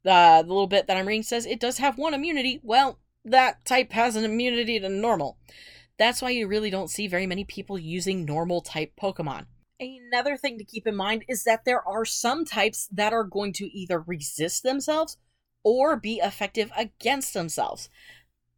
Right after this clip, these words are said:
Grass type is not very effective against grass. Ice only resists itself. Um, Psychic is very effective against Psychic. Dragon is very effective against Dragon.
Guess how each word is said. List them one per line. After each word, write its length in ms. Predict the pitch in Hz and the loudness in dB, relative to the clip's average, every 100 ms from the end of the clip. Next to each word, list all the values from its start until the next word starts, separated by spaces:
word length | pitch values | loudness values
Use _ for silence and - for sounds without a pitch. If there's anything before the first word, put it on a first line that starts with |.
| _ | _
Grass 420 | - 170 170 214 - | 0 4 6 4 2
type 240 | 226 233 | 0 0
is 140 | 208 | -4
not 200 | 190 180 | -2 -2
very 160 | 190 185 | 0 -2
effective 340 | 175 170 190 | 0 -4 -4
against 320 | 180 170 160 - | -4 -4 -4 0
grass. 380 | 165 277 - - _ _ - | 2 2 -6 -16 _ _ 0
Ice 380 | 165 196 - - _ | 0 0 -4 -8 _
only 280 | 190 208 208 | -4 -2 -4
resists 560 | 180 185 160 202 - - | -4 -4 -2 -2 -4 -8
itself. 640 | 403 - - 196 - - _ _ | -8 -6 0 0 0 -6 _ _
Um, 520 | 214 214 175 156 147 - _ _ _ | 6 8 8 6 0 -16 _ _ _
Psychic 720 | - - - 220 285 262 - | -14 -8 0 2 2 -2 -2
is 340 | 202 202 175 - - 175 | 0 0 0 -8 -14 -12
very 340 | 165 196 220 | 2 4 4
effective 460 | 196 196 175 185 170 | 4 0 -2 -4 -4
against 340 | 175 156 - | -2 -2 -2
Psychic. 400 | 220 254 240 - 185 | -4 -2 -4 -6 -4
Dragon 400 | 170 190 202 196 | 0 2 0 -4
is 160 | 165 | -4
very 260 | 165 160 156 | 0 0 -2
effective 400 | 147 156 151 151 | -2 -2 -2 -8
against 380 | 139 123 - - | -8 -8 -12 -4
Dragon. 400 | 202 233 233 | -2 0 -4